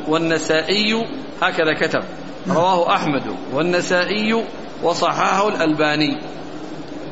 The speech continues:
Speaker 2: هذا إيش ر-، إيش رقمه؟ إيش رقم الحديث؟
Speaker 1: ما في رقم،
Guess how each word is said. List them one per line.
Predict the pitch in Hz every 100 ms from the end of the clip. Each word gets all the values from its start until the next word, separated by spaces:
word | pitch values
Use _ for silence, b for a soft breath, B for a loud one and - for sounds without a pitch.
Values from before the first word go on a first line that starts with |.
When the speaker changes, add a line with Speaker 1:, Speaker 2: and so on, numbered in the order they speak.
| - -
Speaker 2:
هذا | 165 180
إيش | 190 185
ر-، |
إيش | 175 170
رقمه؟ | 185 165 135 - - - -
إيش | 175 185
رقم | 175
الحديث؟ | 160 147 139 110 - - - - - - - - - - -
Speaker 1:
ما | 175
في | 190
رقم، | 190 -